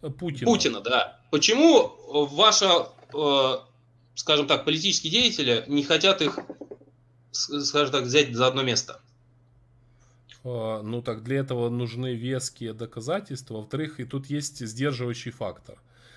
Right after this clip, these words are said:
Speaker 1: Вот, допустим, э, т-, ты живешь рядом с племенем людоедов.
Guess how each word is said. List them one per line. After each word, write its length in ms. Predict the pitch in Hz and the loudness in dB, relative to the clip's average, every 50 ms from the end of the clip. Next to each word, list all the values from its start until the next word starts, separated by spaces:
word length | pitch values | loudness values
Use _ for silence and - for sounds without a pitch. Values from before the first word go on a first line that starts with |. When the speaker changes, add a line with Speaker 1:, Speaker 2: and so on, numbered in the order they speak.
| - _ - | -20 _ -12
Speaker 1:
Вот, 140 | 127 123 123 | -10 -6 -4
допустим, 600 | 151 151 156 214 190 - - 165 160 143 135 - - - - | -4 -4 -2 -4 -6 -4 -2 -2 -2 -2 -4 -8 -12 -20 -20
э, 520 | 127 120 123 123 127 123 123 120 113 104 - _ _ - | -16 -12 -10 -8 -6 -6 -6 -6 -6 -8 -10 _ _ -16
т-, 100 | 120 110 | -16 -16
ты 640 | - - 185 202 208 202 185 160 147 127 113 127 123 | -12 -8 -6 -4 -2 0 0 0 -2 -2 -4 -6 -6
живешь 440 | 113 127 165 214 262 240 - - 127 | -4 -4 -2 -2 -2 -2 -2 -2 -2
рядом 420 | 135 160 180 165 143 139 127 120 | -2 0 0 0 0 -2 -2 -4
с 80 | - - | -6 -8
племенем 680 | - 147 156 151 147 139 131 123 120 117 110 113 113 110 | -6 -4 -4 -2 -2 -2 -2 -2 -4 -4 -6 -10 -14 -16
людоедов. 640 | 107 110 120 113 117 110 101 95 90 87 92 98 | -14 -12 -10 -8 -8 -8 -8 -8 -12 -14 -16 -20